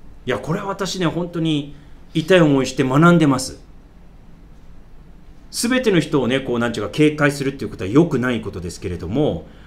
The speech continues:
本当に悪い人がいて、もう私を利用するってことがあるわけですよ。うん。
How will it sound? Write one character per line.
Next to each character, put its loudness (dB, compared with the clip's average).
本 2
当 -2
に 0
悪 4
い -2
人 -4
が -4
い -8
て、 -4
も 0
う 2
私 4
を 6
利 0
用 8
す -2
る -2
っ -4
て -8
こ -8
と -6
が -4
あ -2
る -2
わ -4
け -12
で -12
す -16
よ。 -18
う -14
ん。 -8